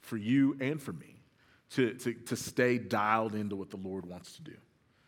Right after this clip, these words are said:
And so I just wanna challenge you. Maybe, maybe you're a middle schooler in the room, and, and some of this feels like it's a little bit above your head. I think you can get it. I just want you to know, like, I, I think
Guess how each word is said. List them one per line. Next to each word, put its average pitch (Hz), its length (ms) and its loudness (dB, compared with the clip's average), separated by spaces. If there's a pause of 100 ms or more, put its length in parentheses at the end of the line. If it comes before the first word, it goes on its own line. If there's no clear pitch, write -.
(340)
And 127 80 0
so 139 80 8
I 143 80 8
just 185 200 0
wanna 170 200 2
challenge 120 500 2
you. 90 160 -10
Maybe, 123 560 0
maybe 123 240 0
you're 117 260 0
a 98 60 -2
middle 123 320 2
schooler 127 500 0
in 120 60 -2
the 113 80 -2
room, 120 480 -2 (280)
and, 120 140 -2
and 110 160 -4
some 123 120 -2
of 117 60 -2
this 113 140 -4
feels 117 220 0
like 107 120 -2
it's 104 120 -8
a - 20 -2
little 107 220 -4
bit 104 100 -4
above 98 260 -4
your 92 100 -6
head. 101 360 -2 (320)
I 92 80 -6
think 113 260 -8
you 110 60 -12
can 95 140 -12
get 85 220 -14
it. - 100 -20 (1000)
I 120 80 2
just 123 160 -2
want 135 160 0
you 127 80 -2
to 113 60 0
know, 107 280 0
like, 101 380 -4 (300)
I, 113 300 -2
I 135 140 10
think 143 600 -2